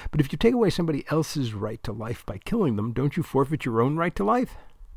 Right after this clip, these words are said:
"What?" "And by committing a rights violation like that, don't you take yourself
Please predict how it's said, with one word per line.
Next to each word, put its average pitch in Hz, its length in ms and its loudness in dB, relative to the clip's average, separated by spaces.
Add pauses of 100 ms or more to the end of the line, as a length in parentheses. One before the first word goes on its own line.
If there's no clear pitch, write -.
(800)
"What?" 98 220 -4 (680)
"And 160 140 2
by 156 80 4
committing 156 500 0
a 190 60 2
rights 147 240 -2
violation 135 600 -4
like - 200 -12
that, - 240 -4 (220)
don't 107 140 -4
you - 80 -16
take - 220 -6
yourself 123 300 -4